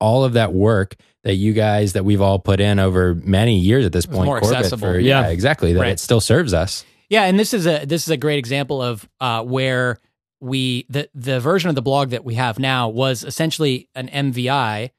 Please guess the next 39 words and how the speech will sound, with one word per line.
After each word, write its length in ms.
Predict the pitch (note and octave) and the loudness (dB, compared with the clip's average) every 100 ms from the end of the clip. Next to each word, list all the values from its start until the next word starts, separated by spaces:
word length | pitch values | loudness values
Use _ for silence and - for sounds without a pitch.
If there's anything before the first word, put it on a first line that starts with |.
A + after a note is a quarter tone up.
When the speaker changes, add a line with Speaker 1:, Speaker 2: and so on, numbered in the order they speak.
| _ - | _ -20
Speaker 2:
or, 100 | - | -8
or 300 | C#3 A#2+ A#2 | -2 -2 -2
an 160 | C#3 D3 | -2 0
M 120 | C#3+ | 0
V 120 | A#2+ | -2
P, 340 | - D3+ A2+ | -4 -4 -2
I 40 | A2 | 0
mean, 60 | C3 | 2
Speaker 3:
Yeah. 140 | A#2+ G2+ _ _ _ | 2 -4 _ _ _
Speaker 2:
um, 360 | C3 A#2 A#2 | -2 0 0
minimum 340 | D#3 D#3 C#3+ C3 | 0 2 2 0
viable 400 | C3+ C3 B2 A2 | 0 0 -2 -6
product 640 | - D3 D#3 B2+ G#2+ - _ | -4 -2 0 0 -4 -10 _
at 140 | D3 D3 | -6 -6
the 80 | C3 | -6
time 540 | E3 A3 E3+ B2+ B2 _ _ | -2 0 0 -2 -4 _ _
when 200 | C#3 C#3+ | -2 0
we 300 | C3+ B2+ B2+ | 0 0 -2
relaunched, 720 | C#3 D3+ C#3 D3 D3 B2+ - - | -2 -2 0 2 0 -2 -10 -14
uh, 420 | - A#2+ A#2 A2+ - | -8 -4 -4 -4 -4
Think 200 | D#3+ C#3+ | -4 -2
Traffic 480 | C#3+ C3+ C3 A2+ - | -2 -2 -4 -6 -4
as 220 | B2 A#2+ | -6 -6
the 60 | A2+ | -10
Sparkline 460 | - C#3 C#3 A#2 | -6 -4 -4 -4
or 80 | G#2+ | -4
rolled 320 | A#2 B2+ C3 | -2 -2 -2
it 100 | A#2+ | -4
in 180 | B2+ C#3+ | -2 -2
there 220 | A#2+ A2 | -2 -2
and, 120 | G#2+ | 0
Speaker 3:
Yeah. 200 | A#2+ B2 | 2 2
Speaker 2:
and, 180 | G#2+ F#2+ | 0 -4
and 120 | B2+ A2+ | -12 -6
came 160 | C3+ | -4
out 100 | C3 | -4
with 100 | A2 | -6
the 60 | A#2 | -12
Sparkline. 420 | - C#3+ C#3+ | -6 -4 -4